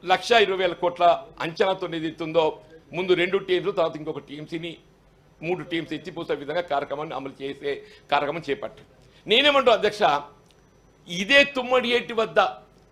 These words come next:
మనకి ఏ నల్-, నూట నలభై ఎనిమిది మీటర్ల ఎత్తుతో బ్యారేజ్ నిర్మాణం చేయడానికి మహారాష్ట్ర ప్రభుత్వం ఒప్పందం కుదుర్చుకున్నామో, ఆ బ్యారేజ్ కూడా నిర్మాణం చేసి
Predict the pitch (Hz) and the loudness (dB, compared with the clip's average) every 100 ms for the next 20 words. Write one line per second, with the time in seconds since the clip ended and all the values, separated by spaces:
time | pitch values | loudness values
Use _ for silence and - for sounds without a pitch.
0 | _ _ _ _ 190 208 190 226 226 214 | _ _ _ _ 0 2 4 4 4 0
1 | 226 - 190 208 226 220 214 214 - 208 | -2 -4 -4 -2 4 6 6 0 0 0
2 | 190 196 202 180 180 190 220 196 175 180 | 0 -4 -2 0 -2 0 -2 0 4 4
3 | 202 175 175 190 185 - 165 165 165 165 | 4 -2 -2 -2 -2 -4 -6 0 0 0
4 | 165 175 160 170 175 160 156 156 135 165 | -4 -4 -2 -2 -2 -4 -6 -4 -4 -4
5 | 175 135 135 160 - 123 92 156 - - | -6 -8 -10 -12 -10 -16 -4 -4 -4 -12
6 | _ _ _ - - 123 175 233 - 226 | _ _ _ -20 -8 4 8 8 10 10
7 | 262 269 202 254 226 226 233 240 233 208 | 10 6 4 4 4 2 2 0 0 -4
8 | 220 226 | -4 -6